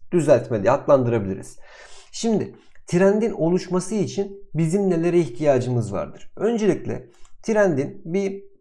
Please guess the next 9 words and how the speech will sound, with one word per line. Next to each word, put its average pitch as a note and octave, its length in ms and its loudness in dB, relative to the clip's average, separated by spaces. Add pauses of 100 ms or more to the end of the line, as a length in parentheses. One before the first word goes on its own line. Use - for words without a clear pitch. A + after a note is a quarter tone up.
(680)
ilk G3 260 0
noktası B2+ 760 -2 (120)
olarak A#2+ 480 2
adlandırabileceğimiz, E3 1160 0 (840)
e, C#3 40 0 (840)
buna G3 160 -8
ilk - 240 -6
nokta G2+ 300 -4
diyelim. D2+ 220 -2